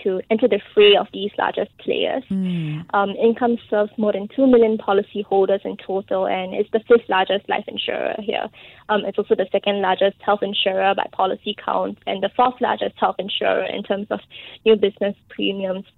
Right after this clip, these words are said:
Speaker 1: So Income's corporatization is expected to help it have a slightly larger size, slice of the pie
Speaker 2: Okay.
Speaker 1: and, um, in turn, it might allow it to cut its costs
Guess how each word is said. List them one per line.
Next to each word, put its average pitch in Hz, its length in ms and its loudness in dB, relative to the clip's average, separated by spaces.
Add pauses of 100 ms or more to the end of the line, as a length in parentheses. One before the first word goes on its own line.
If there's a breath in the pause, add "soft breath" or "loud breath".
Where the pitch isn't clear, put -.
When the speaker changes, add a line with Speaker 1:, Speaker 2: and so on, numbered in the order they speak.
(460 loud breath)
Speaker 1:
So 254 80 8
Income's 262 360 4
corporatization 208 840 0
is 214 80 -6
expected - 560 -6
to 208 100 -2
help 202 240 -2
it - 160 -2
have 208 220 -6
a 202 260 -2
slightly 214 200 0
larger 202 340 0
size, 202 160 0 (100)
slice 220 220 2
of - 80 -4
the - 80 -2
pie 220 460 0
Speaker 2:
Okay. 190 500 -6
Speaker 1:
and, 190 280 2
um, 190 240 2
in 214 220 -2
turn, 214 300 2
it - 300 0
might 226 160 0
allow 226 240 6
it 220 140 4
to 196 100 -8
cut - 200 -6
its - 200 -12
costs 208 400 -2